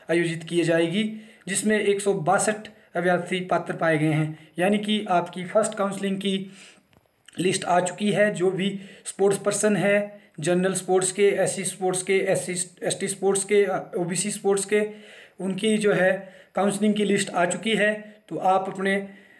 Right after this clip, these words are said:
रोल नंबर को चेक कर सकते हैं। जो स्पोर्ट्स पर्सन है,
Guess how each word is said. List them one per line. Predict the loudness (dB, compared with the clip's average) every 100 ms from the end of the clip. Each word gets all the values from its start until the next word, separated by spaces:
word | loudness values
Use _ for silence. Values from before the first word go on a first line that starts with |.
| -20 _ _ _ -10
रोल | 0 2
नंबर | 4 2
को | 2
चेक | 0 0 0
कर | 0
सकते | -2 -2 0
हैं। | 2 0 -4 -6
जो | -4
स्पोर्ट्स | -2 0 0
पर्सन | -2 -2 0 2
है, | 2 0 -4